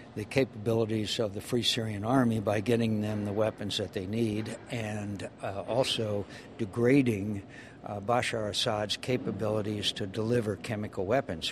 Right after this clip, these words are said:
which would then degrade his ability to deliver any kind of weapon. <clears throat> So I think it was, uh, it would be ve-, extremely important in changing the equation on the ground,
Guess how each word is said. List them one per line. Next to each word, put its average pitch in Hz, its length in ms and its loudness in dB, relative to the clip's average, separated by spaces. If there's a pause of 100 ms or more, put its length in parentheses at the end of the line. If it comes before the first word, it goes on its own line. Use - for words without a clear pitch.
which - 220 -8
would 104 160 -4
then 101 180 -2
degrade 98 400 -2
his 95 160 -4
ability 92 480 -4 (560)
to 95 140 -6 (180)
deliver 95 560 -6
any 156 200 0
kind 98 280 -8
of 87 80 -8
weapon. - 400 -2 (140)
<clears throat> 175 240 4
So 117 220 -2
I 110 100 2
think 120 360 0 (380)
it 107 240 -4
was, 110 400 0
uh, 98 480 -6 (180)
it 107 160 -10
would 104 200 -6
be 98 320 -4 (300)
ve-, 135 120 0
extremely 123 840 2
important 110 680 -2 (460)
in 101 480 -6 (180)
changing 127 460 4
the 110 80 0
equation 110 600 -2 (120)
on 110 200 -6
the 107 60 -6
ground, 104 400 -6